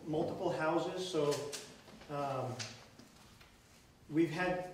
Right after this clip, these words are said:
we've had some test pits done down there. We've had an engineer look at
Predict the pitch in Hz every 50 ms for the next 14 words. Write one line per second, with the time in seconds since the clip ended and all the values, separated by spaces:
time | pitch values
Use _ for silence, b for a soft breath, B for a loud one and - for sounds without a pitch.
0 | - - 151 151 156 147 170 165 165 160 - 156 139 127 - - 180 180 180 -
1 | - 214 220 - - - 277 - 202 202 202 170 170 196 202 202 208 208 208 208
2 | 214 214 214 214 214 - - - - - - - 160 151 151 151 151 147 147 139
3 | 139 151 160 170 160 170 170 175 175 180 180 175 170 175 175 - 175 170 170 165
4 | - - - B